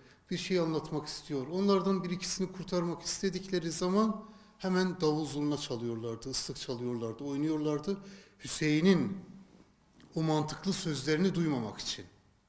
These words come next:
Biliyorlar Hüseyin'i dinleseler kalpleri Hüseyin'e teslim olacak. Hüseyin'e teslim oldukları zaman o çok sevdikleri dünyadan kopacaklar ve kopmak istemiyorlar.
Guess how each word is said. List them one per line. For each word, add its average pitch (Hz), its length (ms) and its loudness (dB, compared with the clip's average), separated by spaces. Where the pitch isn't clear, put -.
Biliyorlar 147 600 4
Hüseyin'i 147 540 0
dinleseler 147 840 0
kalpleri 151 480 -2
Hüseyin'e 139 420 -2
teslim 131 460 -2
olacak. 101 360 -8
Hüseyin'e 170 480 4
teslim 180 460 2
oldukları 170 500 2
zaman 151 400 0
o 147 40 -6
çok - 260 -4
sevdikleri 156 680 -2
dünyadan 147 440 0
kopacaklar 110 680 -10
ve 156 40 -2
kopmak 147 420 -2
istemiyorlar. 101 760 -4